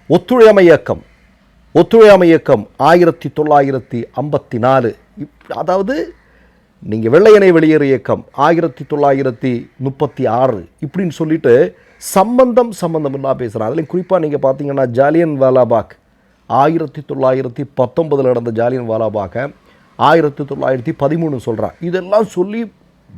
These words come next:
வீராவேசமா பேசுறான் அந்த மேடையில. என்ன நிலமோ, அதாவது, வருடங்களை ம-, நான் பேசுனதை கொஞ்சம் அங்கிட்டு இங்கிட்டு மாற்றம் இருக்கும், ஆனால்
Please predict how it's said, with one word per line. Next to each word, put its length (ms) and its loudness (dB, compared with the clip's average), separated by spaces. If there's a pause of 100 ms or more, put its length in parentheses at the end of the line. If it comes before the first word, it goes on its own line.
(220)
வீராவேசமா 840 -2 (100)
பேசுறான் 380 0
அந்த 180 -4
மேடையில. 320 -2 (320)
என்ன 400 -10
நிலமோ, 220 -6 (100)
அதாவது, 320 -4
வருடங்களை 720 0
ம-, 160 -10
நான் 180 0
பேசுனதை 460 -2
கொஞ்சம் 320 -6
அங்கிட்டு 240 -6
இங்கிட்டு 200 -8
மாற்றம் 380 -8
இருக்கும், 220 -10
ஆனால் 240 -4